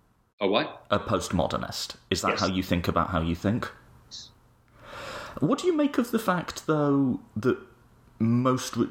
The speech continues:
Speaker 2: it seems like most religious people don't think of their faith that way.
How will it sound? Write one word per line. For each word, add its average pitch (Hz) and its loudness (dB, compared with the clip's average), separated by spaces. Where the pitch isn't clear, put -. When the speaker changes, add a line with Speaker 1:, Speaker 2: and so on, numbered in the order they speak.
Speaker 2:
it - 0
seems 233 2
like 110 4
most 123 2
religious 98 0
people 87 -4
don't 82 2
think - -8
of - -10
their - -2
faith - -6
that - -4
way. - 0